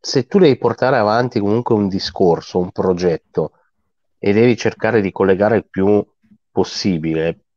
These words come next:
alla fine Guardiani uno e il secondo erano comunque nel contesto delle Gemme dell'Infinito.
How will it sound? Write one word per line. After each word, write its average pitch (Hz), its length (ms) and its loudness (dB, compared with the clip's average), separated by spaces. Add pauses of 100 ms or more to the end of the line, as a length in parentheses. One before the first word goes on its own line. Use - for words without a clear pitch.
(120)
alla 90 160 -2
fine 104 280 0
Guardiani 104 500 2
uno 90 440 2
e 107 100 -4
il 95 100 -2
secondo 95 760 0
erano 92 460 -4
comunque 95 360 -2
nel 92 200 -2
contesto 92 960 0 (320)
delle 90 240 4
Gemme 90 300 2
dell'Infinito. 87 800 -2